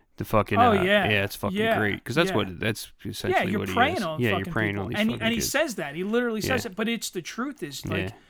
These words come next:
Speaker 2: you're a person that knows how to manipulate people,
Speaker 1: But as a, you
Speaker 2: you
Speaker 1: know, as
Speaker 2: know?
Speaker 1: a whole, people watch that movie and all they remember is him fucking stomping that guy's fucking mouth into the curb or whatever. That's all. They missed the point of the fucking movie sometimes.
Speaker 2: Well, and
Speaker 1: Yeah.
Speaker 2: then, so, like, me,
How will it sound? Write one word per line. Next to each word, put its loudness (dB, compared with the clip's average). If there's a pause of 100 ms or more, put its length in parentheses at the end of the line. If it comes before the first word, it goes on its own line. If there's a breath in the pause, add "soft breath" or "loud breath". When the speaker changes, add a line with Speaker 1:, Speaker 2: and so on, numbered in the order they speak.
(160 soft breath)
Speaker 2:
you're -2
a -4
person -2
that -4
knows -6
how 0
to -2
manipulate -6
people, 2 (120)
Speaker 1:
But -8
as 6
a, 4
you -2
Speaker 2:
you 6
Speaker 1:
know, 8
as 4
Speaker 2:
know? 8
Speaker 1:
a 4
whole, 6
people 4
watch 8
that 4
movie 4
and 2
all 2
they 2
remember 0
is -6
him -4
fucking -4
stomping -2
that -4
guy's -4
fucking -2
mouth -2
into -8
the -6
curb -4
or -4
whatever. -6
That's -4
all. -2
They 0
missed 0
the -6
point 0
of -6
the -14
fucking -6
movie -4
sometimes. -14 (260 soft breath)
Speaker 2:
Well, -4
and 0
Speaker 1:
Yeah. 2
Speaker 2:
then, -2 (120)
so, -2
like, -4
me, -2